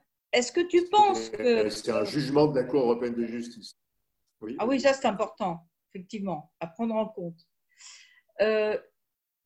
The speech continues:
Speaker 1: une question, la construction aéronautique est un fleuron industriel qui induit de nombreux, nombreux emplois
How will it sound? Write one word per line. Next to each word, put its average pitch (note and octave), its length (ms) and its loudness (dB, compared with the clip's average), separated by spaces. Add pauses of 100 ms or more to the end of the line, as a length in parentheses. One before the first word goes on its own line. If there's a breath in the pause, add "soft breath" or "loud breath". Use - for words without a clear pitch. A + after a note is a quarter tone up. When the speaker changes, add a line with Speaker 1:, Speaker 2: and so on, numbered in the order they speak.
(460)
Speaker 1:
une C4+ 200 2
question, D#4 640 0
la B3+ 180 2
construction D#4 680 -2
aéronautique C#4 800 4
est B3+ 140 -2
un A3+ 120 4
fleuron C4+ 380 2
industriel B3+ 880 0 (560)
qui - 160 -8
induit C4+ 360 2
de A#3+ 120 2
nombreux, C4 680 2
nombreux A#3+ 500 4
emplois B3 640 2